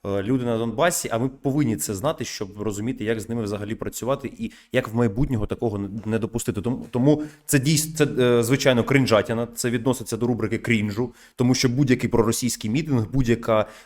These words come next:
проросійська акція, будь-які проросійські думки, це сп-, е, це,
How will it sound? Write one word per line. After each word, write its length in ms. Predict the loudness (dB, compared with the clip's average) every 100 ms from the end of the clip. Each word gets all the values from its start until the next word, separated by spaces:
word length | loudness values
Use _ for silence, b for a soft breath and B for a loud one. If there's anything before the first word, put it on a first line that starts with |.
| -2
проросійська 580 | 0 2 0 -4 -2 2
акція, 540 | 2 2 -4 0 0
будь-які 420 | 0 -2 -2 -6
проросійські 540 | -2 -2 -2 -4 -6 -8
думки, 340 | -6 -4 -4
це 300 | -6 -2 -2 -4 B
сп-, 400 | -10 -10 -4 -2
е, 80 | -2
це, 640 | -2 -2 0 2 2 0